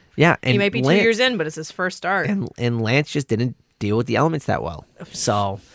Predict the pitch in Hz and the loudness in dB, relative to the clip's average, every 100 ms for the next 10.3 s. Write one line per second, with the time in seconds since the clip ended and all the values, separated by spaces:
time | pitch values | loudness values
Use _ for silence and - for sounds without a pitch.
0 | - - _ - 113 113 104 - _ - | -20 -20 _ -4 0 0 -2 -12 _ -10
1 | 120 95 117 - 123 131 123 127 127 - | -4 0 0 0 2 4 4 4 4 2
2 | 143 147 120 113 - 131 160 165 139 - | 2 2 2 0 -2 -4 -2 0 -2 -8
3 | 160 - 110 104 101 95 - 110 113 120 | -10 -4 -2 -2 -4 -8 -12 -10 -4 0
4 | 123 127 131 123 113 160 - _ _ _ | 0 2 2 2 0 0 -2 _ _ _
5 | _ _ - 107 104 98 - - 127 113 | _ _ -2 0 2 -2 -6 0 0 4
6 | 131 - - 113 127 151 - - _ - | 2 2 2 6 6 6 -2 -12 _ -14
7 | 101 117 117 113 113 110 117 - - 110 | -6 2 4 4 2 2 -2 -4 -4 -2
8 | 110 104 117 - - _ _ _ - 98 | 0 -2 -8 -16 -20 _ _ _ 0 2
9 | 95 95 95 92 120 - _ 135 131 165 | 2 0 -2 -6 -12 -20 _ 2 2 4
10 | 175 - | 2 2